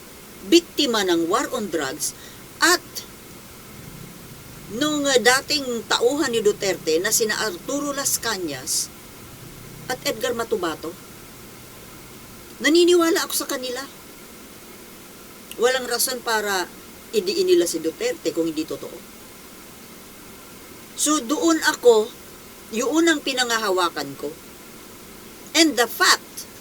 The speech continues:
na takot na takot kayo na pumasok ang I C C dito para mag-imbestiga, that only goes to show na guilty ang mga Duterte.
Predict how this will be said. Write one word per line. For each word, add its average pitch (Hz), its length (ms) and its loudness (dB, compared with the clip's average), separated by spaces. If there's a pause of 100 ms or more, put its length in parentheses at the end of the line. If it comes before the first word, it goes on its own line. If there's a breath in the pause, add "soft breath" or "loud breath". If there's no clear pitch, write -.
(320)
na 294 320 6
takot 339 400 0
na 320 80 4
takot 254 480 0
kayo 185 480 4 (1120)
na 262 320 4 (1120)
pumasok 269 640 4
ang 247 60 -6 (100)
I 240 160 10
C 226 160 0
C 202 240 4
dito 180 400 0
para 170 240 2
mag-imbestiga, 170 880 -2 (1600)
that 330 240 2 (160)
only 294 320 2
goes 214 400 8
to 247 80 0
show 120 400 0 (720)
na 330 160 4
guilty 269 720 2 (1040)
ang 226 160 -2
mga 208 240 0
Duterte. 160 560 -4